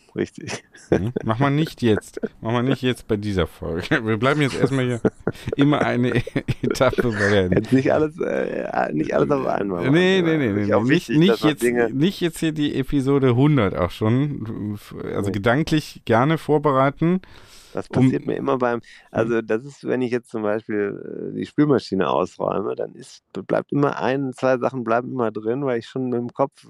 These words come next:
Speaker 1: woanders war, dann schon wieder beim Schlagen der Schlagsahne für den Kuchen, den ich gerade backe.
Speaker 2: Mhm.
Speaker 1: Das führt aber ganz oft auch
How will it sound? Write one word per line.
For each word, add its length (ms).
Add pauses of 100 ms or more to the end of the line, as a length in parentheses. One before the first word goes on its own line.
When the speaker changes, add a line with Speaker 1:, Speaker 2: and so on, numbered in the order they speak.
Speaker 1:
woanders 540
war, 360
dann 320 (180)
schon 300
wieder 200
beim 340
Schlagen 420
der 120
Schlagsahne 720
für 100
den 160
Kuchen, 400
den 140
ich 100
gerade 220
backe. 480 (200)
Speaker 2:
Mhm. 300 (240)
Speaker 1:
Das 160
führt 300
aber 220
ganz 200
oft 260
auch 240